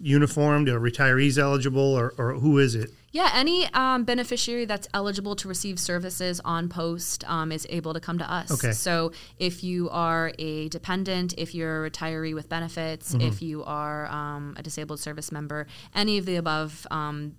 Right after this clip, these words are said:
Speaker 2: if you're able to receive services at things like the commissary and
Speaker 1: Okay.
Speaker 2: the Kenner Hospital, you can receive services through us as well.
Speaker 1: Well, that's really, I did not know that, so
Speaker 2: Yeah.
Speaker 1: that's really cool.
Speaker 2: Yep.
Speaker 1: So what, generally speaking, I'm assuming you see cats and dogs, but I guess I'll ask this question. What's the most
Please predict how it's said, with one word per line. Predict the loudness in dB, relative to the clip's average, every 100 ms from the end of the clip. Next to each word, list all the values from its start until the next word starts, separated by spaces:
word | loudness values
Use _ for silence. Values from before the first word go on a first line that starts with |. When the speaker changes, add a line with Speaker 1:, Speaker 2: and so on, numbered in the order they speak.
| -10
Speaker 2:
if | -10 -8
you're | -8
able | -6 -6 -6
to | -6
receive | -6 -6 -4 -6 -8 -10 -8
services | -4 -4 -6 -6 -8
at | -8 -8
things | -8 -8
like | -10
the | -6
commissary | -2 0 0 0 2 2 2 0 -2
and | -2 -2 -2 -2
Speaker 1:
Okay. | 2 2 0 -4
Speaker 2:
the | -4 -2 -4 -6 -8 -10
Kenner | -6 -6 -6
Hospital, | -2 -2 -2 -4 -2 0
you | -2
can | -2
receive | -4 -4 -4
services | -4 -6 -6 -8
through | -8 -10
us | -10
as | -10
well. | -10 -6
Speaker 1:
Well, | -4
that's | 0
really, | 2 4
I | 6
did | 6
not | 6 4
know | 2
that, | 2 -2
so | 2
Speaker 2:
Yeah. | 4
Speaker 1:
that's | 4 2
really | 0 -2
cool. | -2
Speaker 2:
Yep. | -2 -4 -14 -20 -20 -8
Speaker 1:
So | -4 4 6
what, | 8 6 4 -2 2
generally | 6 8 8 6
speaking, | 6 2 2 2 4
I'm | 6 6
assuming | 6 6 8 8
you | 6
see | 6 2
cats | 4 4 4
and | 4
dogs, | 6 6 6 4
but | 4
I | 4
guess | 6 4 4
I'll | 4
ask | 4 4
this | 2
question. | 2 2 4 4
What's | 4 2
the | 4
most | 6 6